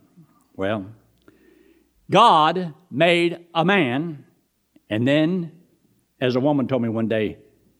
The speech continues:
God thought he could improve on that, so he made a woman. You know how women are. They gotta always do a little bit better than the men. But God made them, told them, "Be fruitful and multiply."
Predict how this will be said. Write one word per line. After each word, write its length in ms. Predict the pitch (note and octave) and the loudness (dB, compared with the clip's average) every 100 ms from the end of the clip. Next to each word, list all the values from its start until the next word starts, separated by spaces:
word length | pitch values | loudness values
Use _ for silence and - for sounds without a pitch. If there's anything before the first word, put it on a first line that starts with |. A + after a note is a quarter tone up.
| - | -6
God 300 | C3 C#3 C3 | -2 -2 0
thought 160 | C#3 | -4
he 140 | B2 C#3+ | -2 -4
could 160 | C3 | -4
improve 400 | B2+ A#2+ F3 D#3+ | -6 -4 -4 -2
on 140 | C3+ C3 | -2 -2
that, 140 | C#3 | -2
so 120 | - | -4
he 60 | C3 | -2
made 180 | B2+ B2 | -2 -2
a 40 | |
woman. 360 | A#2 A#2 D#2 - - - - - - - - - - - - - - - - G#3+ - - - - - - - - - - - D3 - - E3+ - - - - _ _ - - | -4 -6 -8 -14 -20 -20 -20 -18 -18 -16 -18 -18 -18 -18 -18 -18 -18 -20 -20 -20 -20 -20 -20 -20 -20 -20 -20 -20 -20 -20 -20 -20 -20 -20 -20 -20 -20 -20 -20 _ _ -20 -16
You 120 | B2+ D3 | -4 0
know 80 | |
how 100 | D3+ | 2
women 240 | C#3+ C#3 B2 | 2 0 -2
are. 260 | A#2 C2 - _ _ - - - - - - _ - - - - - | -4 -8 -18 _ _ -20 -20 -20 -20 -20 -20 _ -20 -20 -20 -20 -6
They 160 | C#3 C#3+ | -2 0
gotta 200 | E3 D3 | 0 2
always 400 | D3+ E3 C3 A2 | 0 0 -2 -2
do 220 | B2 A2 | -4 -4
a 20 | |
little 320 | G2 C3+ G3 | -2 -2 0
bit 140 | G2+ E2+ | -2 -2
better 240 | A#2 F#2 | -2 -4
than 100 | E2+ | -4
the 60 | G2 | -2
men. 360 | C#3 D#2 C#2 - _ _ - - - - - - - _ - | -2 -4 -10 -18 _ _ -20 -20 -20 -20 -20 -20 -20 _ -2
But 280 | F3 F3+ C3 | 0 0 0
God 460 | F#3 A#3 A#3 A3+ - | 2 4 2 -2 -4
made 340 | E3 G3+ G#3+ | -4 -2 -2
them, 160 | A#3 F3+ | -4 -2
told 220 | G3 A3+ | -2 0
them, 140 | A#3 | -2
"Be 160 | G3 F#3+ | 0 -2
fruitful 440 | - A3 G#3+ F#3 | 0 0 0 0
and 100 | F#3 | -2
multiply." 480 | G3 A3+ G#3+ G3+ G3+ | 0 -2 -2 -2 -2